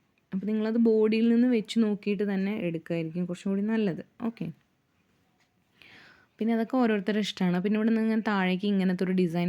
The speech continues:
വേണമെങ്കിൽ നിങ്ങൾക്ക് ഫ്രണ്ട് പോർഷനിൽ ഇങ്ങനെ ഒരു കട്ട് കൊടുക്കാം. ഞാനിപ്പോൾ അങ്ങനെ ചെയ്യുന്നില്ല. just അങ്ങനെ വരച്ച് കാണിച്ചു എന്നേ ഉള്ളൂ. ഓക്കെ. ഞാൻ പറഞ്ഞില്ലേ മൊത്തത്തിൽ ഈ ഒരു കോട്ട് ഞാൻ ചെയ്യാൻ തുടങ്ങിയപ്പോൾ തൊട്ട് കുറേ കൺഫ്യൂഷൻസും കുറേ ഓൾട്ടറേഷൻസും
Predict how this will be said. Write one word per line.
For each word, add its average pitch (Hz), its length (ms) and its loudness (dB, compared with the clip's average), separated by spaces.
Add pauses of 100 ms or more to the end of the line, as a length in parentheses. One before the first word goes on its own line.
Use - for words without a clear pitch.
(100)
വേണമെങ്കിൽ 170 300 -2
നിങ്ങൾക്ക് 165 260 -4 (100)
ഫ്രണ്ട് 170 280 -4
പോർഷനിൽ 165 340 -6
ഇങ്ങനെ 165 220 -4
ഒരു 160 120 -8
കട്ട് 165 240 -4
കൊടുക്കാം. 160 320 -4 (100)
ഞാനിപ്പോൾ 208 260 -2
അങ്ങനെ 196 260 -2
ചെയ്യുന്നില്ല. 165 600 -2 (100)
just 160 200 -8
അങ്ങനെ 175 220 -2
വരച്ച് 170 260 -6 (100)
കാണിച്ചു 165 460 -4
എന്നേ 185 180 0
ഉള്ളൂ. 151 140 -8 (840)
ഓക്കെ. 175 220 -8
ഞാൻ 185 140 -4
പറഞ്ഞില്ലേ 220 420 0
മൊത്തത്തിൽ 190 500 -2
ഈ - 20 4 (100)
ഒരു 240 180 0
കോട്ട് 214 340 0 (160)
ഞാൻ 220 120 -2 (100)
ചെയ്യാൻ 202 260 0
തുടങ്ങിയപ്പോൾ 196 480 -4
തൊട്ട് 196 260 -4
കുറേ 185 140 -2 (120)
കൺഫ്യൂഷൻസും 180 800 -2
കുറേ 170 180 -2 (300)
ഓൾട്ടറേഷൻസും 165 800 -4